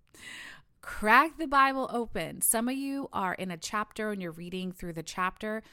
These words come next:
Go to that bookmark and wherever you stopped reading, go back and just start reading.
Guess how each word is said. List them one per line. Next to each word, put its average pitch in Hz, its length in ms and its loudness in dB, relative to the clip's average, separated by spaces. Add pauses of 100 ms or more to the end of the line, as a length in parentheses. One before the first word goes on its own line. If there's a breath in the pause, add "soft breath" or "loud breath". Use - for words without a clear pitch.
(260 loud breath)
Go 185 200 2
to 233 100 0
that 233 240 -6
bookmark 202 480 -4 (100)
and 180 220 -4
wherever 202 500 -2
you 269 180 0
stopped 254 520 0
reading, 226 480 -4
go 214 280 -4
back 233 300 -4
and 226 100 -2
just 226 220 -2
start 208 320 -6
reading. 202 600 -6